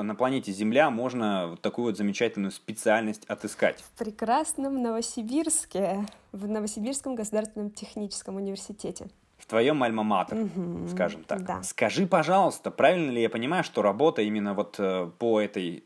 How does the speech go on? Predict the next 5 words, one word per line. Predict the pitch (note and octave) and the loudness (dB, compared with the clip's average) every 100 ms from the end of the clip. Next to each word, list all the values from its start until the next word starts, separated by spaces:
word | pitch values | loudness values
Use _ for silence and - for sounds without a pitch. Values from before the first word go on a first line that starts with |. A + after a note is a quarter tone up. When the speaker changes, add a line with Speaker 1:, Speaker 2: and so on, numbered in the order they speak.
| - | -16
Speaker 1:
сфере | - - - D#3+ G#3 F3+ C#3 | -14 -8 0 2 2 0 -2
тебе | G#2 G2+ D3+ | -6 2 2
принесла | E3 A#2 G2+ G2+ - A2+ C3 D3+ - - - - | 2 -2 -2 -4 0 4 4 4 -6 -20 -16 -10
долгожданную | F2 G#2 G#2+ G#2+ G2 G#2+ B2 B2 G#2+ | -4 -2 2 2 2 0 0 2 -2
победу? | G2 G2 F2+ G#2 E3 D#3+ C3 G2+ | 0 0 2 2 2 2 0 -2